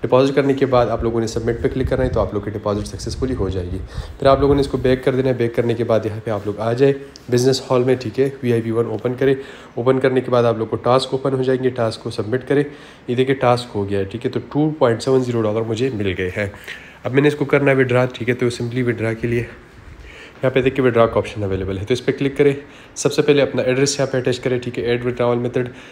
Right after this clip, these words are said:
अपना टीआरसी twenty address, password लगा, इसको submit करें, ठीक है। मैं इसको submit करता हूँ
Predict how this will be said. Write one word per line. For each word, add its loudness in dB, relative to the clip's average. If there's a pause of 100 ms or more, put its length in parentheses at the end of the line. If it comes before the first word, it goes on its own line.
(180)
अपना 4
टीआरसी 4
twenty 0
address, 2
password 4
लगा, 4
इसको -2
submit -2
करें, 2
ठीक -2
है। -2
मैं 0
इसको -4
submit -2
करता 0
हूँ 0